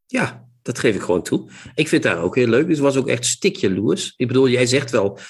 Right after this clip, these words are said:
alle complimenten gaan naar jou, maar krijg ik een compliment van Helene van Rooyen? Nee, Hans, dat niet. En, eh, dus, eh, ik vond dat eigenlijk wel, eh, fantastisch dat zij dat, eh, vond.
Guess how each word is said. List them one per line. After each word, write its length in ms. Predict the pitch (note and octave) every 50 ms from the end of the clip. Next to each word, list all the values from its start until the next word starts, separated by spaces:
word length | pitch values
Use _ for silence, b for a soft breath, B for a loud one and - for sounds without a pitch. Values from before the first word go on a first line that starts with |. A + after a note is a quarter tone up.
| B B B
alle 200 | A#2+ B2 A#2+ A#2+
complimenten 760 | C3+ C3+ A2+ B2 A#2+ A#2 A#2+ A#2 G#2+ G2 A2 A2 A2 G2
gaan 200 | - A#2 G#2+ G#2
naar 140 | F#2+ F#2+ F#2
jou, 280 | G2+ A2+ B2 G#2+ G#2+ A#2+
maar 160 | A2+ G#2+ G#2
krijg 240 | - - A#2 A2+ -
ik 140 | - D3+ -
een 100 | C3 B2
compliment 500 | C3 A#2+ A#2 A2+ A2 A2 A#2 A2+ G#2+ -
van 120 | - G#2
Helene 300 | G2 G2 G#2 A2+ A2+ G#2
van 100 | G#2+ G#2
Rooyen? 460 | G2 B2 D3 C#3+ A#2 G#2 C3 - b b b b _
Nee, 440 | - A#2+ B2 C#3+ F#3 F#3+ E3 A2 F#2+ -
Hans, 440 | - G#2 G2+ F2+ - - - B B B B B B B B
dat 200 | - D#3 F3+ F#3
niet. 340 | B2 D3+ A3 A3+ - - - B B B B B B B _ -
En, 180 | - D3+ D3+ D3
eh, 380 | D3 C#3+ C#3+ C#3 C3+ C3+ C3+
dus, 260 | C3 D3+ D3 - -
eh, 200 | C#3+ B2+ B2 D3
ik 100 | D#3 D3+
vond 160 | - F#3+ F3 -
dat 140 | C3+ A2
eigenlijk 380 | - - A2+ G#2+ - G#2 G2 G2
wel, 300 | G#2 G2+ F#2+ F#2 F#2 F#2
eh, 140 | F2 F2 E2
fantastisch 600 | - - - - B2 - - - - - F#3 -
dat 160 | - C#3 -
zij 180 | - - C#3+ A#2
dat, 260 | G#2+ A2 G#2 - -
eh, 120 | A2+ G2+ F#2+
vond. 380 | F#2 G2+ F#2+ G#2 D3+ - -